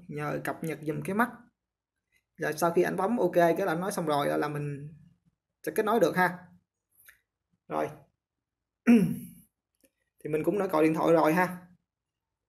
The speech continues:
Rồi bây giờ mình sẽ kiểm tra nè, vô một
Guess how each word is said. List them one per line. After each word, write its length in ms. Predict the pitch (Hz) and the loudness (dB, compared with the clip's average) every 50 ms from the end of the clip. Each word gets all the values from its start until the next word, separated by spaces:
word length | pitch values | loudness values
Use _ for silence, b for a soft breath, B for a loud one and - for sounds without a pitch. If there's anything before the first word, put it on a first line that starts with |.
| _ _ | _ _
Rồi 200 | - 156 156 160 | -6 -4 -2 0
bây 100 | 160 165 | 0 2
giờ 160 | 160 160 156 | 2 0 0
mình 140 | 156 156 151 | -2 -4 -6
sẽ 120 | - - 170 | -6 -8 -8
kiểm 220 | - 175 180 190 | -6 -6 -6 -2
tra 180 | 185 185 175 175 | 2 2 2 2
nè, 160 | 175 165 - 175 - - _ _ _ _ B B B B | 2 0 -4 -6 -12 -20 _ _ _ _ B B B B
vô 120 | 170 160 160 | -4 -2 -2
một 120 | 165 160 | -2 -2